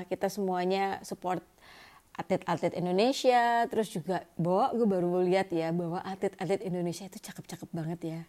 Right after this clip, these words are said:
Asli. <laughs> But, em, ya itu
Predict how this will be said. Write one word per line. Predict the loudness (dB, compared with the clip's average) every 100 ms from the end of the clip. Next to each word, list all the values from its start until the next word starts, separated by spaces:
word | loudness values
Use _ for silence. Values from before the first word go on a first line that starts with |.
| _ _ -14
Asli. | -10 -4 -4 -4 -16 0
<laughs> | 0 2 4 4 4 2 4 0 0 -4 0 0 0 -2 -4 6
But, | 10 10 8 -4 -18 -20 -6
em, | 8 10 10 8 4 -2 _ 2
ya | 4
itu | 4